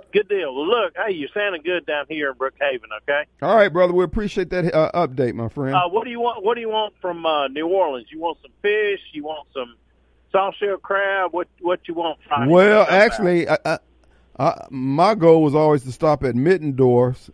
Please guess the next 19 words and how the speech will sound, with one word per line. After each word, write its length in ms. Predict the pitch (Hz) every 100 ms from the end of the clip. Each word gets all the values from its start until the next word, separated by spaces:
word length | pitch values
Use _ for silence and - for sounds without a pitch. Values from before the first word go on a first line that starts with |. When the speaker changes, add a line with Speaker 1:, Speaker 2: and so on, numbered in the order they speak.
| _
Speaker 2:
uh, 220 | 110 110 98
coming 340 | - 165 143
back. 480 | 127 131 110 - - _ _ _
Uh, 180 | - 110
I 120 | - 127
like 260 | 143 147
to 80 | 123
eat 160 | 139 139
at 120 | 120
Houston's, 680 | 131 202 - 147 135 127 - -
<laughs> 120 | -
uh, 140 | 127
Houston's 520 | 127 185 202 160 135
down 380 | 117 127 120 120
there. 360 | 120 120 123 120 _ _ _ -
Uh, 240 | 104 104
when 180 | 104 123
I'm, 220 | 123 117 -
uh, 300 | 110 104